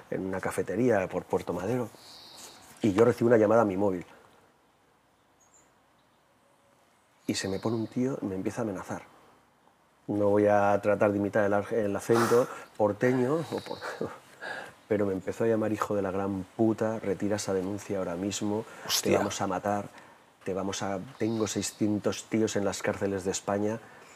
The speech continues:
Speaker 1: te voy a cortar la cabeza. Bueno, unas cosas acojonante, macho.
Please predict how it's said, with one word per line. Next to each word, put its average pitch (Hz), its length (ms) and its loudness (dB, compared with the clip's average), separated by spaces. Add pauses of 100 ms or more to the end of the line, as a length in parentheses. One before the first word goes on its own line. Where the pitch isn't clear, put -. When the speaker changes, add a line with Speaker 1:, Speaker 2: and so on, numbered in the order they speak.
Speaker 1:
te 104 80 0
voy 101 140 0
a 104 40 -2
cortar 104 380 -2
la 98 160 -2
cabeza. 104 540 -2
Bueno, - 240 -10
unas 113 280 -8
cosas 151 460 -4 (1400)
acojonante, 92 720 -6
macho. 85 240 -12